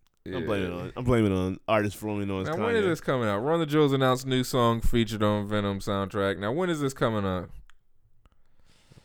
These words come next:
Speaker 1: I need a new Run the Jewels album, but that's neither here nor there.
Speaker 2: Yeah, their last one was about two years ago.
Speaker 1: Um, all right, so before we move on from this Mutants, uh, dang, I almost called it Mutants three.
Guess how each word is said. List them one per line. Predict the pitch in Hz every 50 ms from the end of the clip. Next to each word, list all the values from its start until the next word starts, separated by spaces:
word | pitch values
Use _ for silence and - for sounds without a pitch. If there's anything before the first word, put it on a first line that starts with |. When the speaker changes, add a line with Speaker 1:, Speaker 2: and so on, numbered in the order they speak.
| - - - -
Speaker 1:
I | - 101
need | 101 80
a | 69 67 73
new | 73 76 76 69
Run | 71 76 73
the | 73 73
Jewels | 71 71 67 69 76
album, | 87 92 92 87 78 76
but | 69 71 71
that's | 82 80 85
neither | 87 80 76 78
here | 85 85 80
nor | 80 76 73 71
there. | 71 95 101 95 92 98 101 101 - - - - - - -
Speaker 2:
Yeah, | 104 98 - 57
their | 73
last | 90 92 98 98 95 90 - -
one | 87 78 58
was | - - 62
about | 73 - - - -
two | - - - 143 139
years | 127 117 107 101 90 85
ago. | 92 87 87 85 82 82 110 131 - - - _ _ _ _ _ _ _ _ _ _ _ _ -
Speaker 1:
Um, | 120 131 139 143 147 151 156 - _ _ _ _ -
all | 113 147
right, | 165 156 -
so | 139
before | 131 123 - - 151 151
we | 147 139 131
move | 120 123 143 147 139 131
on | 131 135 135
from | - 135 127 120
this | 120 117 113
Mutants, | 107 104 110 127 143 151 - - 123 123 120 - _ -
uh, | - 73
dang, | - 107 117 123
I |
almost | 131 139 131 117 104
called | - 120 107
it | 90 90
Mutants | 110 120 123 120 110 110 104 -
three. | - 127 113 101 95